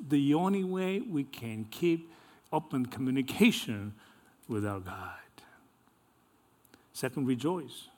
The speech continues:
No complaints. So, well, how can you not complain? Because we, God desires us to have a heart of God. We need to be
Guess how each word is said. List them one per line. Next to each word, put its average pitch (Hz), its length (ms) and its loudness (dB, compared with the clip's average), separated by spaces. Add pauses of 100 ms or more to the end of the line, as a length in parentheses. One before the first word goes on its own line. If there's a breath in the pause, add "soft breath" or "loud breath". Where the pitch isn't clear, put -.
(460)
No 170 120 2
complaints. 175 720 -6 (880 soft breath)
So, - 100 -10
well, 165 160 0
how 170 80 0
can 214 220 2
you 151 80 4
not 165 260 4
complain? 165 520 -2
Because 190 440 -4
we, 208 480 0 (260 loud breath)
God 262 260 2 (100)
desires 202 480 2
us 185 280 0
to - 140 -4
have 170 220 -4
a - 80 -12
heart - 420 -2
of 160 180 -4
God. 131 400 -10 (2000 soft breath)
We 285 120 6
need 262 220 6
to 180 100 -2
be 151 320 2